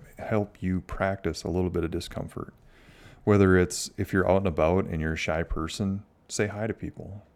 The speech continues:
Ask them how they're doing. You know, they, there's a point in time when you make that eye contact where you're like, "Oh," and then you look away. Just say hello. And, and that's gonna be your test for the day.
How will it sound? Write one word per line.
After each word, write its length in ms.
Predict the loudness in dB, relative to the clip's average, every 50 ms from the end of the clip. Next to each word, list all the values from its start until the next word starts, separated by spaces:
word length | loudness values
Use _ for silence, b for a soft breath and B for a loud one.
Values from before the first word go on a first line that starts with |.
| _ -8 -4
Ask 240 | -4 -4 -4 -4
them 140 | -4 -6 -4
how 120 | -2 -2 -2
they're 140 | -2 -2
doing. 420 | -2 -2 -2 -2 -4 -4 -6 -10 -14 B B B B B B B B B B B
You 80 | -4 -2
know, 340 | 0 2 2 0 0 -2 -4
they, 200 | 0 2 2 4
there's 260 | 6 6 6 6 6
a 60 | 4 2
point 320 | 2 2 2 2 2 0
in 80 | -4 -2
time 320 | 0 0 2 4 4 4
when 80 | 4 4
you 240 | 4 4 2 2 0 -2
make 280 | 0 2 2 2 2 2
that 120 | 0 0
eye 160 | 2 2 2 2
contact 640 | 2 0 0 0 -2 -2 -2 -2 -2 -2 -2 -4
where 80 | -4 -2
you're 180 | -2 0 0
like, 180 | 0 -2 0 0
"Oh," 180 | 0 0 -2 -6 _ -8
and 120 | -6 -4 -4
then 80 | -2
you 80 | -2 -2
look 160 | -2 -2 -2
away. 320 | -2 0 0 0 -2 -4 -6 -12 _ B B B B B B B B B B B _ -8
Just 200 | -6 -6 -4 -4
say 160 | 0 0 2 2
hello. 360 | 2 2 0 0 -2 -6 -12 _ _ _ _ _ _ _ _ _ _ _ _ _ _ _ -4
And, 180 | -2 -2 0
and 160 | 0 0 2 2
that's 220 | 2 2 0 0
gonna 160 | -2 0 0
be 100 | 0 0
your 180 | 0 0 0 -2
test 300 | -4 -6 -8 -8 -8 -10
for 100 | -10 -8
the 120 | -8 -6
day. 220 | -6 -8 -8 -10